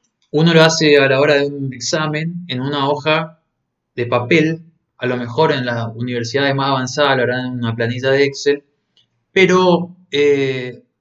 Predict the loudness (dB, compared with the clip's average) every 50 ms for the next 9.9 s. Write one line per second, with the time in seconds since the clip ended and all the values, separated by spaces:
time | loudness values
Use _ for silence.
0 | _ _ _ _ _ _ _ _ _ _ _ _ -14 -6 -2 2 2 2 4 4
1 | 2 2 2 2 0 0 0 0 0 -2 -4 -6 -8 -2 0 0 2 2 2 0
2 | -2 -4 -8 -12 _ _ _ -4 -2 0 0 0 0 -2 -4 -4 -2 0 2 2
3 | 2 2 0 0 0 -2 -6 -12 -16 _ _ _ _ _ _ _ _ _ _ _
4 | _ _ _ _ _ _ _ 0 2 2 2 2 2 4 6 6 6 6 2 -2
5 | 0 0 2 2 4 4 4 4 4 2 -4 -10 -10 -10 -8 -8 -6 -6 -4 -4
6 | -2 -2 -2 -2 -2 -4 -6 -8 -10 -8 -6 -6 -4 -4 -4 -4 -4 -6 -6 -8
7 | -12 -14 _ _ _ _ -18 -16 -12 -8 -6 -6 -4 -4 -4 -4 -4 -4 -6 -8
8 | -8 -6 -4 -2 0 0 -2 -2 -4 -6 -4 -4 -6 -6 -6 -6 -6 -6 -6 -6
9 | -6 -10 -10 -6 -4 -4 -4 -4 -6 -8 -6 -6 -6 -6 -8 -8 -12 -16